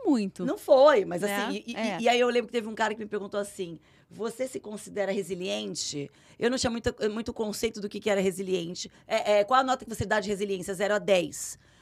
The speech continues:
Speaker 2: Aí eu falei, "Ah, sei lá, quatro, sei lá, cinco." Ele, "Tá louco?" <laughs> Aí ele falou assim, "Deve ser uma das mais dez que eu já vi."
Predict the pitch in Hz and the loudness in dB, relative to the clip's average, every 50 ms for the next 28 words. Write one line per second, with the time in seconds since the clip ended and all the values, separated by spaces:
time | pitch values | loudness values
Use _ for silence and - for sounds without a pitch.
0 | - - - - - 220 233 220 - 233 214 196 175 - - _ _ _ _ _ | -20 -20 -8 -2 0 0 0 0 -2 -4 -4 -4 -4 -4 -8 _ _ _ _ _
1 | _ _ - - 254 262 233 214 - - - 262 - 247 214 - - _ _ _ | _ _ -2 0 0 0 0 -2 -8 -8 -6 -2 -2 -2 -2 -2 -6 _ _ _
2 | _ - 254 254 247 226 - - 156 147 151 - - - 247 214 190 - - - | _ 0 2 2 2 2 -2 -8 -12 -12 -14 -14 -10 -6 -4 -4 -4 -4 -4 -6
3 | 269 247 208 - - 185 202 190 - - 330 370 320 285 311 349 381 370 - - | -6 -6 -6 -6 -2 -2 -2 -2 0 -2 0 2 8 12 12 12 12 12 10 4
4 | 269 - - 403 415 - 330 339 466 523 539 - 466 523 508 - - 539 - 494 | 2 6 6 4 6 6 8 8 10 8 8 8 8 8 8 6 4 0 2 4
5 | - - 415 - 440 403 392 370 359 370 349 349 381 440 370 262 320 320 480 440 | 4 4 4 4 4 4 6 6 6 6 8 6 6 6 6 8 6 8 8 6
6 | - 415 453 370 339 359 - 359 294 302 320 349 403 | 4 4 6 8 8 8 8 6 0 2 4 4 4